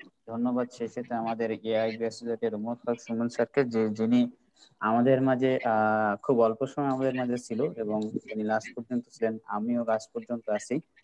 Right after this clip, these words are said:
স্যার, শুরু থেকে শেষ পর্যন্ত শুধু একটা কথাই আমি বলে শেষ করব যে আজকের ট্রেনিংটা ছিল একবারে uncommon এবং unreality, মানে আমি কল্পনাও করতে পারিনি যে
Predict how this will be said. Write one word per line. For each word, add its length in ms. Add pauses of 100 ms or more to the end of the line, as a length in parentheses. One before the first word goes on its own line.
(400)
স্যার, 180
শুরু 360
থেকে 300
শেষ 400
পর্যন্ত 640 (240)
শুধু 180
একটা 600
কথাই 260
আমি 120
বলে 260
শেষ 220 (120)
করব 280
যে 300
আজকের 560
ট্রেনিংটা 720
ছিল 300 (100)
একবারে 460
uncommon 600
এবং 240 (100)
unreality, 720
মানে 160
আমি 260
কল্পনাও 560
করতে 280
পারিনি 360 (540)
যে 280